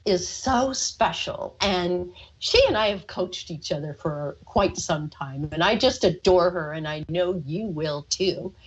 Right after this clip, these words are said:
And she's got her own radio show. It's called, uh, her Kick-Ass Show. I just love it. And she specializes in relationship development and people knowledge. So she's right on task for what I'm talking about, and she'll talk to you more about disc. I didn't want to give you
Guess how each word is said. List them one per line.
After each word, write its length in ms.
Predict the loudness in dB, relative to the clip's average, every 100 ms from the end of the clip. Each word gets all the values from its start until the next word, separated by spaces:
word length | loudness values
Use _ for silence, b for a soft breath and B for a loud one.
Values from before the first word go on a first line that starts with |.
| B B
And 120 | -2
she's 220 | 0 -2 4
got 160 | 6
her 140 | 6 6
own 200 | 6 4
radio 380 | 2 4 4 4
show. 380 | 0 -2 -2
It's 320 | -4 -6 -14 -8
called, 380 | 0 0 0 -2
uh, 200 | -4 -6 -4
her 220 | -2 -2 0
Kick-Ass 500 | 0 2 4 4 2
Show. 380 | -2 -2 -2 -2
I 100 | -4
just 320 | -6 -6 -6
love 260 | -4 -4 -4
it. 140 | -14 _ B B B B
And 160 | 0 2
she 120 | -2
specializes 1120 | -2 0 2 2 4 4 4 0 -4 -6 -2
in 320 | 0 0 -2 -6
relationship 1120 | -4 -2 -2 2 4 4 4 2 2 -2 -2
development 720 | -4 0 2 2 -2 -6 -6 -2
and 200 | -4 0
people 320 | 2 2 2
knowledge. 400 | 0 -2 -2 -4
So 400 | 0 4 2 0 B B B
she's 420 | 0 2 2 2
right 340 | 2 4 6
on 180 | 4 2
task 340 | 0 0 0
for 100 | -2
what 220 | 0 -2 -4
I'm 160 | -6
talking 400 | -2 -4 -2 -4
about, 360 | -2 0 0 0
and 160 | -2 0
she'll 220 | 0 0
talk 280 | 0 -2 -2
to 100 | -2
you 120 | 0
more 340 | 0 -2 -4 -4
about 340 | -4 -4 -4 -2
disc. 320 | -2 -2 -4
I 80 | -2
didn't 200 | 0 0
want 160 | 0 0
to 80 | 2
give 180 | 2
you 300 | 2 0 -2